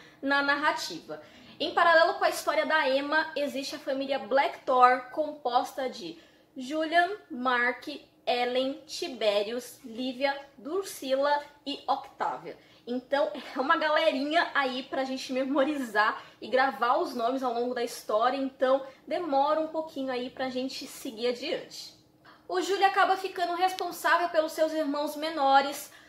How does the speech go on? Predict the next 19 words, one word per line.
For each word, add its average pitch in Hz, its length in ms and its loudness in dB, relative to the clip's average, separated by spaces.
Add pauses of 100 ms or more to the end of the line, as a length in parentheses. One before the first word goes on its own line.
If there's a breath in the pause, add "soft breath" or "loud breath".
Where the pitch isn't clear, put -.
(160 loud breath)
porque 302 560 -4
ele 285 320 -4
mata 277 540 -2
o 311 60 -2
seu 320 260 -4
pai, 262 420 0
que 311 100 -10
foi 294 160 -6
transformado 320 1040 0
em 285 100 -6
um 285 80 -10
crepuscular, 277 840 -4
salvando 294 880 -4
os 311 80 -8
seus 294 260 -6
irmãos 262 480 -2
na 240 140 -4
Guerra 233 260 -4
Maligna. 226 640 -4